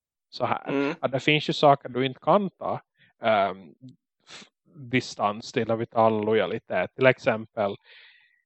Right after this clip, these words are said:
Speaker 1: det är väldigt svårt att, som så att säga, ta distans till sina barn. Att jag vet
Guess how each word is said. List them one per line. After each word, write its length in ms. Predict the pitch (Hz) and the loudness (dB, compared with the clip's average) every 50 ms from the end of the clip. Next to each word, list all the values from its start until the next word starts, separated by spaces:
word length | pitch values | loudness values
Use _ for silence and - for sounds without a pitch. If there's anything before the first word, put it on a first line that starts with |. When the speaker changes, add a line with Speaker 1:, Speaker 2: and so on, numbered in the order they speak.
| _ _ - - - | _ _ -20 -20 -16
Speaker 1:
det 180 | 151 139 135 131 | -4 2 4 6
är 40 | |
väldigt 320 | 131 131 131 127 123 127 - | 6 6 6 4 2 -2 -4
svårt 380 | - - 135 127 127 127 - - | -2 2 6 6 6 6 4 0
att, 120 | 117 - | -6 -4
som 200 | - - 113 117 | -4 -6 -6 -6
så 120 | - - 131 | -4 -4 -4
att 100 | 110 - | -2 0
säga, 260 | - 123 113 110 107 | 0 2 2 2 0
ta 160 | - - 113 | 2 0 0
distans 720 | 110 113 113 - - - 123 110 113 113 110 - - - | 0 0 -8 -8 -4 -2 -2 -2 -2 -2 -8 -10 -10 -10
till 240 | - 104 98 92 98 | -8 -8 -6 -6 -8
sina 320 | - - 123 113 107 104 104 | -8 -6 -6 -4 -4 -6 -4
barn. 460 | 113 120 110 82 - 67 60 - 151 - _ _ - | 0 0 0 0 0 -4 -8 -10 -14 -20 _ _ -8
Att 480 | - - - _ _ - - - - - _ _ | -8 -8 -8 _ _ -16 -16 -16 -16 -18 _ _
jag 200 | _ - - 113 | _ -6 -2 2
vet 220 | 113 117 117 113 | 2 2 2 0